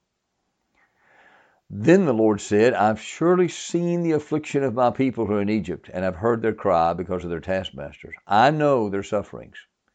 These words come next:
and I've come down to deliver them out of the hand of the Egyptians and to bring them up out of that land to a good and broad land, a land flowing with milk and honey,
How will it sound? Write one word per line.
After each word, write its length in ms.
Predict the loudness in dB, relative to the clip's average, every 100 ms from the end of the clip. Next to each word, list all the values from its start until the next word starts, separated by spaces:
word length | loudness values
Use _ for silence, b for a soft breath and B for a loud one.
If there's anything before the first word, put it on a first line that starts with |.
| _ _ _ _
and 100 | -8
I've 120 | -8
come 180 | -2 0
down 240 | 2 0 0
to 80 |
deliver 320 | -4 -2 -2 -2
them 100 | -2
out 160 | -2
of 60 | -4
the 80 | -6
hand 200 | -6 -6
of 80 |
the 60 | -6
Egyptians 560 | -4 -2 -2 -4 -12 -10
and 80 |
to 60 | -10
bring 240 | -4 -4
them 100 | -2
up 160 | -4 -2
out 160 | -2 -2
of 80 |
that 180 | -2 -4
land 320 | -4 -6 -8
to 120 | -8 -8
a 60 |
good 400 | -6 -4 0 0
and 140 | -2 -6
broad 380 | -2 0 0
land, 500 | -2 -6 -6 -8 -12 -18 b b b
a 100 | -4
land 260 | -2 -2 4
flowing 280 | 4 6
with 100 | 2
milk 240 | 0 -2 0
and 100 | -2
honey, 400 | -2 -2 -8